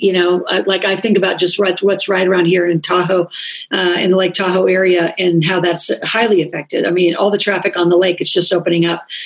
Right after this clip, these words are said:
which is gonna be interesting to look at boat rentals, uh, jet ski rentals, and all of the rentals, the kayaks on the lake,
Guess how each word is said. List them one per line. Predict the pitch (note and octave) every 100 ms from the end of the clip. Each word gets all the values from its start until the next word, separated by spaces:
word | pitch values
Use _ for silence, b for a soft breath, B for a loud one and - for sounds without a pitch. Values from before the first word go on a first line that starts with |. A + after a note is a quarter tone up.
| B B -
which | G#3 G3
is | E3+
gonna | A3+
be | A3 A3+
interesting | A3 G#3+ - F#3+ E3+ - B B _
to | - A3
look | G#3+ A3
at | A#3 -
boat | G#3 A3
rentals, | A3 A3 C4+ C#4 C4 -
uh, | G3 F#3
jet | F3 G#3+
ski | G#3+ - A3
rentals, | G#3 G3+ A3 A3 A3 A3
and | C#4
all | - F#3+
of | G3 E3+
the | F3
rentals, | G3 F3+ G#3 -
the | F3+
kayaks | F3+ F#3 F#3+ -
on | F#3 F3
the |
lake, | F3 A3+ -